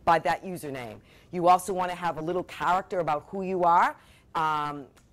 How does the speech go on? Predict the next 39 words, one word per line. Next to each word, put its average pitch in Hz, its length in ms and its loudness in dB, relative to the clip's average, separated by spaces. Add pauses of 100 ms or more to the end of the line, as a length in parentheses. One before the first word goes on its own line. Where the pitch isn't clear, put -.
that's, 170 500 -2
that's 175 240 -4
your 180 80 -4
profile, 185 500 -2
that's 156 320 -6
your, 151 460 0
um, 131 380 -2 (580)
what 151 100 -8
do 151 60 -8
they 127 120 -6
call 113 280 -6
that? 110 160 -6
That's 151 160 -8
your 156 100 -4
bio. 104 400 -4 (480)
And 185 160 -2
then, 180 100 2
of 175 80 0
course, 208 280 -4
you 190 80 -2
have 170 200 -2
your 147 120 -4
headshot, 190 720 2
which 170 180 -6
is 160 240 -2 (280)
what 165 240 0
I 160 220 6
would 180 180 -2
consider 151 680 -4
any 185 240 -2
headshot 165 580 -2
that 160 140 -10
you 147 120 -4
use, 160 440 -2
you, 127 200 -6
you're 131 100 -8
consistent 139 640 -6
about 104 320 -8
it. 71 140 -16